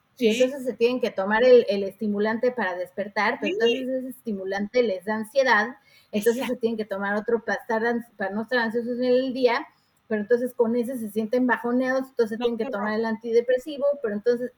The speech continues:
Speaker 1: entonces se toman doce medicamentos durante
Speaker 2: Sí.
Speaker 1: el, todo el día, que probablemente si tomaran uno,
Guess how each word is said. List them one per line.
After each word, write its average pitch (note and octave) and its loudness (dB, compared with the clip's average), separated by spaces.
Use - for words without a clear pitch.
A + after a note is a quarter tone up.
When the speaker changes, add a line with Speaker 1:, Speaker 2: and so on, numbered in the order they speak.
Speaker 1:
entonces C4 -8
se B3 -6
toman C#4+ 0
doce C4 0
medicamentos C4 -2
durante A#3 0
Speaker 2:
Sí. G#3+ -6
Speaker 1:
el, G#3+ -6
todo B3+ 4
el B3 0
día, B3 4
que A#3 -4
probablemente C#4+ 0
si C4 -10
tomaran G#3+ -2
uno, G#3+ 0